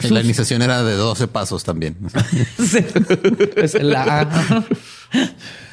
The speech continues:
Speaker 2: Sus iniciaciones son sincréticas, unificando la esencia del budismo con el yoga vedático y la magia ceremonial. Entonces ya es donde por fin agarró todo lo que había aprendido y lo hizo uno, porque en la orden, eh,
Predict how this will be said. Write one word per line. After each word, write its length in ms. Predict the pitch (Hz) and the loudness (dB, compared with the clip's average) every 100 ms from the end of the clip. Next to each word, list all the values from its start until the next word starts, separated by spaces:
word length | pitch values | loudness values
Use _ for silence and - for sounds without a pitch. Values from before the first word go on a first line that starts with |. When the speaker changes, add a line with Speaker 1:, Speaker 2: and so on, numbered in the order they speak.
| - | -12
Speaker 2:
Sus 220 | - 220 | 0 4
iniciaciones 540 | 220 208 208 240 240 240 | 6 4 4 4 2 4
son 160 | 220 | 2
sincréticas, 840 | 208 214 208 220 - 160 - - - | 2 2 2 0 0 -4 -6 -10 -2
unificando 640 | 175 175 175 175 170 180 196 | 4 4 4 2 2 4 4
la 100 | 165 | 4
esencia 480 | 147 180 165 196 | 2 0 2 2
del 140 | 185 175 | 4 4
budismo 680 | 139 147 196 185 226 - _ - - - - | 4 4 4 2 2 -2 _ -20 -20 -20 -10
con 180 | - 156 | 0 4
el 140 | 139 | 4
yoga 380 | 123 147 147 156 | 4 4 4 2
vedático 720 | 151 135 175 175 156 151 175 - | 2 0 0 -2 -2 -2 -2 2
y 80 | |
la 140 | 180 143 | 2 4
magia 320 | 139 - 143 | 0 0 0
ceremonial. 640 | - 139 135 135 151 139 - _ _ _ - | 0 0 2 2 2 0 -6 _ _ _ -10
Entonces 260 | 123 147 | -4 0
ya 160 | 139 135 | 2 2
es 80 | 143 | 2
donde 440 | 156 156 127 117 | 2 2 2 0
por 320 | 117 - 120 | -2 -4 -6
fin 340 | 117 143 147 139 - - - | -2 -2 0 -4 -10 -20 -8
agarró 380 | 143 131 135 147 | -2 0 2 2
todo 100 | 190 | 2
lo 100 | 190 | 4
que 80 | |
había 120 | 151 156 | 2 2
aprendido 360 | 170 175 185 | 2 4 4
y 40 | 165 | 4
lo 80 | |
hizo 160 | 143 151 | 4 4
uno, 180 | 196 160 | 4 2
porque 220 | 139 143 | 0 0
en 60 | 123 | 0
la 100 | 120 | 0
orden, 380 | 131 139 151 | 0 0 0
eh, 80 | 139 | 0